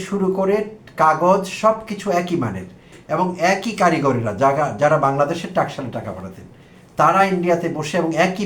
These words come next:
মেশিন ব্যবহার করে সেগুলো ডিজাইন করছে। তো খবরটি সত্যিকার অর্থে ভয়ঙ্কর, বিপজ্জনক আমাদের জন্য।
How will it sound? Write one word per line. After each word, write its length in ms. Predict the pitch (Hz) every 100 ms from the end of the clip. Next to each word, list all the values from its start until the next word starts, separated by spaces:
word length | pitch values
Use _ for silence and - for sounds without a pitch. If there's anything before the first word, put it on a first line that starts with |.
| 180
মেশিন 280 | 196 254 214
ব্যবহার 240 | 160 123 117 -
করে 120 | - - - - -
সেগুলো 240 | - 175 156 127
ডিজাইন 240 | 131 139 -
করছে। 260 | 104 - - - - - - - -
তো 60 | 160 - - - - - -
খবরটি 420 | 190 208 202 214 190 -
সত্যিকার 540 | 202 - 202 147 185
অর্থে 200 | 202 - 185
ভয়ঙ্কর, 420 | 165 147 120 113 92
বিপজ্জনক 500 | 131 147 - 120 104 110
আমাদের 220 | 95 - -
জন্য। 160 | -